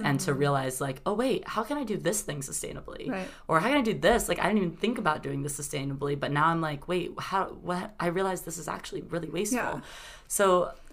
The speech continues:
Speaker 1: I think that that's, um, definitely, it's part of the process.
Speaker 3: Yeah.
Speaker 2: Mm-hmm.
Speaker 1: Um, but also, as we're sort of closing it all out, I do wanna touch on, there is this, um, personal responsibility that we have, um,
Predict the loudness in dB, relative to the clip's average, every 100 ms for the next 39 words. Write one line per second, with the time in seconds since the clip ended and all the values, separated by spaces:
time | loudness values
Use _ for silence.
0 | -4 -2 0 0 0 4 4 4 0 -4
1 | -2 4 4 4 -2 -2 -2 0 -2 -2
2 | -2 -2 -2 0 2 2 -2 -2 2 2
3 | 0 -6 -6 -4 -2 -2 -2 -6 2 4
4 | 4 2 4 6 6 6 4 4 0 -2
5 | -4 -4 -6 0 0 0 0 0 2 0
6 | 0 -2 -8 -16 -18 -2 2 2 2 2
7 | 2 0 -4 0 2 2 0 -6 2 4
8 | 4 0 -2 -4 -4 -6 -10 -20 -20 0
9 | 2 2 -2 -4 -4 -2 -2 -2 -2 -4
10 | -4 -4 -2 -2 -2 -4 2 4 4 4
11 | -4 -16 -20 -20 0 4 4 2 -2